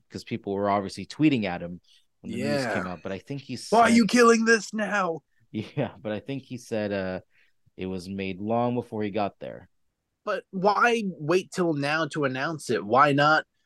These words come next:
Speaker 2: you know, do something with it? Why not veto it?
Speaker 1: Well, I mean, honestly, if you want,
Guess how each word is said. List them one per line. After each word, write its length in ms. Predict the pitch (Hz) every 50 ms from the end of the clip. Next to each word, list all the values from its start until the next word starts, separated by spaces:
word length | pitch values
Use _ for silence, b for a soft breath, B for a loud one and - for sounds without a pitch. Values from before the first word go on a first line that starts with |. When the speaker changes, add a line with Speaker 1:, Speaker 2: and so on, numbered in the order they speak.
| _ _ _ _ _ _ -
Speaker 2:
you 160 | 185 202 185
know, 260 | 156 156 165 170 - _ _ _ _ - 135 131
do 160 | - 220 226 226
something 460 | - - 220 190 190 - 196 190 202
with 140 | 247 269 -
it? 80 | 139 135
Why 160 | 139 151 180
not 220 | 196 202 214 220
veto 380 | 233 285 330 311 240 170 135 113
it? 160 | 101 92 - _ - b b b b b b b b b b b _ _ -
Speaker 1:
Well, 480 | 120 113 107 123 135 135 156 160 - - -
I 80 | - 143
mean, 260 | 139 139 131 127 123 113
honestly, 480 | 113 120 123 123 - - 185 196 160 135
if 180 | 123 107 - -
you 100 | 113 110
want, 280 | 113 113 113 110 -